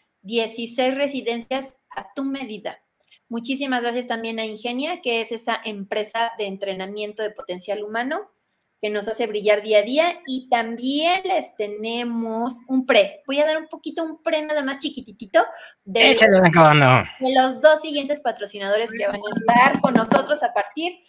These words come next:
Speaker 1: de la siguiente semana, que es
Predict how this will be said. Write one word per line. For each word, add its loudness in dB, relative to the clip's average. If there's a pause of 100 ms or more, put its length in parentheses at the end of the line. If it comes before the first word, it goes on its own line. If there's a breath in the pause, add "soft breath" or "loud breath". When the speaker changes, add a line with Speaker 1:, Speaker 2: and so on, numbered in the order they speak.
(280)
Speaker 1:
de 2
la 6
siguiente -2
semana, -6
que -2
es -8